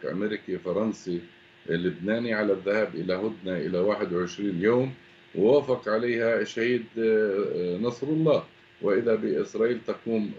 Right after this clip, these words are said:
باغتياله، فبالتالي، آه، هي إسرائيل تلاعبت بالفرنسيين كما كانت تتلاعب بالأمريكان،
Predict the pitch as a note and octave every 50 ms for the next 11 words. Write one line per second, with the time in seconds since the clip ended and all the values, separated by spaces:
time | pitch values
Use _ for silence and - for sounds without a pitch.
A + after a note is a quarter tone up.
0 | - F2+ G2 F#2 F2+ - - G2+ G#2 A2+ A2+ A2+ A#2+ B2 A#2 - G#2 F#2 G2 F#2
1 | - - A2 G#2+ A2 A2+ A2+ - - - - - - - - - G2 G2 E2+ -
2 | F2+ G2 G#2+ A2+ B2+ C3+ B2 A#2+ B2 B2 - - - - - - G#2 G#2 G2 -
3 | G#2+ G2 F#2+ E2+ - B2 C#3+ D3 C#3 - - - A#2 A2+ B2 C#3+ E3 D#3+ B2+ A#2+
4 | A#2 A2 G#2 G2 F#2+ - - G2+ G2+ F#2+ - G2+ G2+ G2+ G2 F#2 - - F#2 F2+
5 | E2 F2 F2+ E2 D2 - - - - - _ _ _ _ - C3 D#3+ F3 D#3 C3+
6 | A#2 - - - C3 B2+ B2 A#2+ G#2+ - - G#2 G2+ - G#2 - A2+ G#2+ G#2+ G#2+
7 | G2+ - G2+ F#2+ - E2 G2 G2 G2+ F#2+ F#2 - G#2+ G2+ G2 F#2+